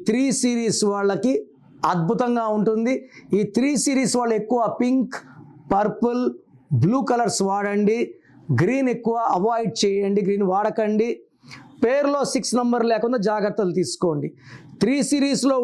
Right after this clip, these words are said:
ఉండి కూడా ఇబ్బంది పడుతున్నారంటే మీ పేరులో రాంగ్ వైబ్రేషన్స్ ఉన్నట్టే.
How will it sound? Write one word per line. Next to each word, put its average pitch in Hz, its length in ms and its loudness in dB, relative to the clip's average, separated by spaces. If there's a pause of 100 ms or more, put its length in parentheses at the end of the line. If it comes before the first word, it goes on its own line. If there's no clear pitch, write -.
ఉండి 247 220 2 (120)
కూడా 240 220 0 (640)
ఇబ్బంది 262 500 2
పడుతున్నారంటే 220 840 0 (540)
మీ 208 120 2 (180)
పేరులో 214 520 2 (600)
రాంగ్ 240 460 2
వైబ్రేషన్స్ 214 840 0 (160)
ఉన్నట్టే. 202 640 0